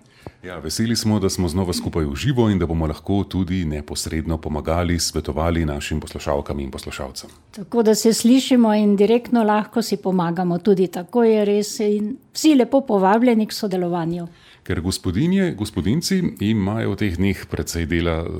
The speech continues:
Speaker 1: z rednim delom, s pripravami za jesen, za zimo, torej z vlaganjem, dela ne zmanjka, če kdo želi, ne, delati.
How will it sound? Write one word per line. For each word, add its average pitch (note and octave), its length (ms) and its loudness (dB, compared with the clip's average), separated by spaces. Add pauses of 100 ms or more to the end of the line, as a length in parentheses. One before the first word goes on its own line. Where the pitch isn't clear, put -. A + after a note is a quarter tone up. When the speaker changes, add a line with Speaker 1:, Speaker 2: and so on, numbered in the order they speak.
(120)
Speaker 1:
z D2+ 160 -4
rednim F#2 380 0
delom, F2 460 2
s - 80 -8
pripravami E2 720 0 (340)
za D#2 640 -2
jesen, F2 420 -2
za E2 100 -2
zimo, E2 280 0
torej E2+ 280 -2
z D#2 120 -8
vlaganjem, E2 540 -2
dela F#2 220 0
ne E2+ 140 0
zmanjka, D2+ 420 -2
če D2+ 220 -6 (100)
kdo D2 200 -4
želi, D2 340 -2
ne, C2+ 220 -6
delati. C#2 440 -8